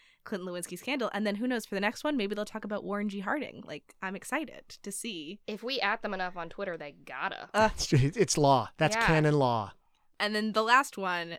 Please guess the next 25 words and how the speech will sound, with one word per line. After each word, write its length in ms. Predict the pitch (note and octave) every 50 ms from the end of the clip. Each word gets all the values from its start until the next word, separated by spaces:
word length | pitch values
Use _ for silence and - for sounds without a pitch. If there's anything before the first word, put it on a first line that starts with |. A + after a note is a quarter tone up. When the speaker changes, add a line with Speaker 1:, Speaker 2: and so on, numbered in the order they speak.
| -
Speaker 1:
uh, 220 | - F3 E3+ E3 E3+
from 160 | - F#3+ F#3
episode 360 | - G3 A3+ A3+ - A#3 A3+
five, 360 | - - F3 E3 D#3+ D#3+ D#3
The 100 | F#3+ -
Execution 460 | - F3+ - - - G#3+ G3+ - G3+ G3+
of 80 | F#3+
the 60 | G#3
<laughs> 20 | A3+
Romanovs 540 | A#3 - A#3 A3 G3+ F#3 F3+ F3+ F3+ F#3+ -
and 160 | E3+ E3+ E3+ F3+
The 40 | F#3+
Bachelor. 680 | G#3+ F3+ E3 E3 - - D#3 D#3 D3 D3 - - A3 _ - - - - - _ _ _
Speaker 3:
<laughs> 720 | - - - - - - - - - - - - - - -
Speaker 1:
Becca, 580 | - A3 G#3+ A3+ - G3+ F3+ F3+ F#3+ D4 - _ - C4 _ _ _ _ _ _ _ -
who 120 | A#3 A3+ G3+
was 280 | G3+ G3 F#3+ G3 F#3+ -
Speaker 2:
Oh, 20 | -
Speaker 1:
dumped 280 | F#3+ F#3 F#3 G#3 -
Speaker 2:
God. 60 | D#3
Speaker 1:
by 160 | F3+ A3+ A3 G3
Ari, 460 | - G3+ F#3+ F#3+ F3 E3+ F3 F3 F#3
a 80 | - F3+
piece 300 | - - F#3+ F#3 - -
of 200 | F#3+ F#3+ F#3+